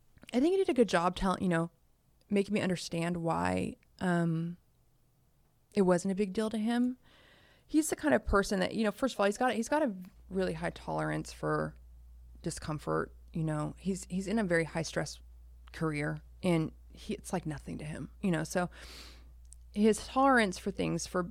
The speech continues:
for feeling inconvenience is high already. And, um, I think,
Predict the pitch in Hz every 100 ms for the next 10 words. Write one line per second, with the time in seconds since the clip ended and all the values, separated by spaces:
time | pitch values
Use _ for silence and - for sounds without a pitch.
0 | - - 185 220 196 170 - 170 160 156
1 | 156 151 160 - - - 165 156 160 -
2 | 160 147 147 170 190 190 - - - -
3 | - 170 - 165 160 151 156 151 - -
4 | - - - - - - - - - -
5 | - - - - 185 202 196